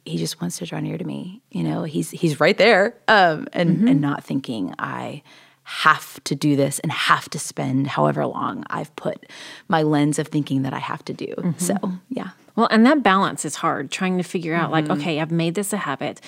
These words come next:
Speaker 2: which is awesome.
Speaker 1: Yeah.
Speaker 2: Um, but also at the same time, like, "Okay, am I doing this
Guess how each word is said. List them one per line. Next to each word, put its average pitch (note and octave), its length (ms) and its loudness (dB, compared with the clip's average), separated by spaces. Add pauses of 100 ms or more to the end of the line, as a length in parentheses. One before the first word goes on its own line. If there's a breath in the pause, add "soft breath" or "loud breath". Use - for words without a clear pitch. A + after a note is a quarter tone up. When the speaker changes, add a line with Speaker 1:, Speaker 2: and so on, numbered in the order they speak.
(360 loud breath)
Speaker 2:
which F#3 160 0
is E3+ 140 -2
awesome. E3 580 0 (140)
Speaker 1:
Yeah. D#3 320 4
Speaker 2:
Um, D#3+ 460 0 (640)
but F#3+ 120 2
also F3 280 2
at F3 80 -6
the E3+ 80 -2
same E3+ 260 0
time, D#3 360 -2
like, D#3 140 -6
"Okay, A#3 320 -4
am F3 100 -2
I F3+ 100 -2
doing G3+ 320 2
this F#3 380 -2